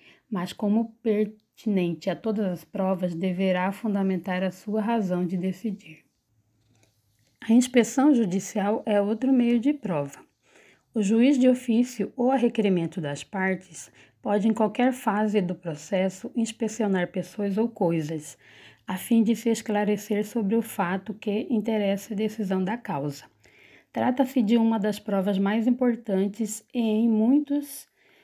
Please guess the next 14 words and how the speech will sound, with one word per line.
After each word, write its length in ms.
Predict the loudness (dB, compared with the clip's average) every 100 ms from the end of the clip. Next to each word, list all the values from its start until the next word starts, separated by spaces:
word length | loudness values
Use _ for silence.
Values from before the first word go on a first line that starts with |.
| _ _
muitas 380 | 0 4 6 6
ocasiões, 540 | 4 4 0 2 2 0
necessárias 880 | -2 0 0 0 -4 -2 -2 -2 -6
para 300 | -6 -2 -2
a 20 |
investigação 680 | -2 -2 -4 -4 -2 -2
de 140 | 0 -2
fatos 600 | -4 -4 -4 -8 -18 -20 _ -20 _
em 100 | -6
todos 360 | -4 0 0 2
os 180 | 2 0
tipos 320 | -4 -4 -4
de 120 | -4
processo. 640 | -4 -6 -6 -8 -10 -10